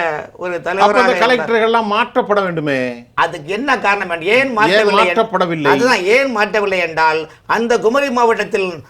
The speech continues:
Speaker 1: நான் தான் எல்லாமே என்று சொல்லக்கூடிய அந்த அமைச்சரை பதவி நீக்கம் செய்து விட்டார்கள். ஆகவே அங்கு சக்தி குறைந்து விட்டது. சக்தி குறைந்தால்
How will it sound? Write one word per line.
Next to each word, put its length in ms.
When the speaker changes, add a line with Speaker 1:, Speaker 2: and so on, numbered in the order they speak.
Speaker 1:
நான் 260
தான் 180
எல்லாமே 480
என்று 220
சொல்லக்கூடிய 800
அந்த 260
அமைச்சரை 800
பதவி 280
நீக்கம் 360
செய்து 220
விட்டார்கள். 640
ஆகவே 400
அங்கு 280
சக்தி 380
குறைந்து 380
விட்டது. 500
சக்தி 460
குறைந்தால் 520